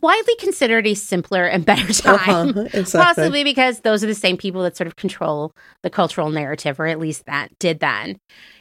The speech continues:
Speaker 1: It also hit that nostalgia sweet spot where it was reminding baby boomers of their childhoods. Like,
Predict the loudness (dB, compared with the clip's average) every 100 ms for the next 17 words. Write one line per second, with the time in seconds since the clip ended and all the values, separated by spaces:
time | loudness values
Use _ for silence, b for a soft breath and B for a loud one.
0 | _ 0 4 2 2 -2 -4 -6 -4 -4
1 | 0 0 0 -6 -10 -2 -2 -2 -6 -10
2 | -10 -12 -12 -12 -4 -4 -2 -4 -4 -4
3 | -4 -2 -2 0 -2 -2 -2 -2 0 -2
4 | 0 0 0 -2 -2 -4 -4 -4 0 0
5 | 0 -2 -2 0 -2